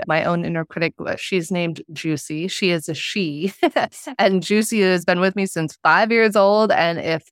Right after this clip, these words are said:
people must be punished, and I am the key one who gets punished. Everybody else gets punished too. If I don't get punished, then it's gonna wreak havoc, and she's there to protect me. So I've often had to do cancel, cancel, not had to, had the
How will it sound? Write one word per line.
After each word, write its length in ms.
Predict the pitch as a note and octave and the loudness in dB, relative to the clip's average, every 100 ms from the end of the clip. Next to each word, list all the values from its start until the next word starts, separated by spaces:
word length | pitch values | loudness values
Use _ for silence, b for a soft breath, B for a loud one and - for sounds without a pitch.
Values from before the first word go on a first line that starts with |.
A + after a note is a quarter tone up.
| - | -16
people 420 | - A3 A#3 A#3 - | -8 -2 0 0 -2
must 420 | F3 E3 F#3 - | -2 0 -2 -6
be 120 | F#3+ - | -12 -12
punished, 480 | - E3 C#3+ A2+ - | -6 -4 -4 -6 -6
and 120 | D3 | -2
I 140 | D#3+ D4 | 0 2
am 140 | D4+ | 2
the 100 | C4+ | 0
key 180 | - A3+ | -2 -2
one 280 | E3+ D3+ E3 | 0 -2 -4
who 80 | |
gets 180 | - - | -10 -8
punished. 300 | - - - | -6 -4 -2
Everybody 340 | F3 C4+ D#4 C4 | -2 0 2 4
else 240 | B3+ C4 | 4 2
gets 240 | B3+ A3 | -2 -4
punished 420 | - G#3+ G3 G3 - | -2 0 0 -2 -2
too. 220 | F3 E3 | -2 0
If 60 | D3+ | 2
I 140 | E3+ | 4
don't 220 | B3 C#4 | 4 2
get 160 | C4+ - | 0 -4
punished, 500 | - C#4+ F3+ D#3 - | 0 2 2 -2 0
then 360 | E3+ D#3 D#3 D#3 - | 2 2 0 -4 -6
it's 160 | E3 | -6
gonna 220 | - F#3 E3+ | -2 -2 -2
wreak 240 | F#3 - | -4 -4
havoc, 440 | - G3 D#3+ D#3 F#3 | -4 -2 0 -2 -2
and 100 | F3+ | -6
she's 280 | - E3+ - | -4 -4 -2
there 180 | D3+ | -2
to 60 | D#3 | -2
protect 420 | G3 B3 C#4 - | -4 -2 -2 -2
me. 200 | E3 D#3 | -6 -6
So 160 | C#3+ D#3 | -2 0
I've 220 | D#3 D#3+ - | 0 0 0
often 400 | F3 - F3 F3+ | 0 0 -4 -2
had 260 | E3+ E3 | -2 -4
to 80 | - | -6
do 380 | E3 D#3+ D#3+ D#3+ _ _ _ _ | -4 -2 -2 -4 _ _ _ _
cancel, 300 | - C#4 A#3+ | 0 2 0
cancel, 340 | G#3+ D#3+ D3+ D3+ | -2 -2 -4 -2
not 240 | F#3+ - | -2 -2
had 360 | - F3+ E3+ D#3 | -4 -2 -2 -4
to, 200 | D#3+ D#3+ | -6 -2
had 220 | F#3 | -2
the 100 | F3+ | -2